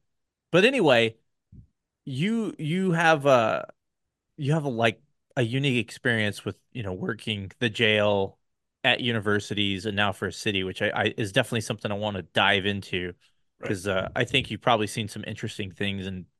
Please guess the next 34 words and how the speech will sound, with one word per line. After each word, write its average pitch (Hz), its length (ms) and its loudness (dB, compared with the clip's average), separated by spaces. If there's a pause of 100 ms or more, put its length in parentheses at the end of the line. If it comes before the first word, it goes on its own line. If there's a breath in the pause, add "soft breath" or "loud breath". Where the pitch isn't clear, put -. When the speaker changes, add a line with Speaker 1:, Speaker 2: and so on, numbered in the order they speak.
(260)
Speaker 1:
done 117 220 2
some 107 160 -10
inter-, - 260 -10 (840)
interesting 123 420 -2
things 95 320 -8
in 95 60 -12
your 90 140 -8
career. 92 440 -6
But 123 240 4 (1040)
let's 123 180 -2
talk 139 240 4
about 123 260 4
why 107 220 2
you 110 140 0
got 107 200 2
into 101 180 -6
law 95 160 -2
enforcement. 107 560 -6 (1400)
Speaker 2:
Uh, 160 240 8
sure. 151 380 6
So 120 440 6 (440 loud breath)
I 135 600 4
was 117 220 -2
in 113 80 0
high 110 200 2
school, 107 680 -2
I 104 40 -6
guess 107 200 -2
about 107 220 0
the - 100 -20
time 104 320 -2
of 98 60 -4
the 92 60 -6
recession. 98 720 -2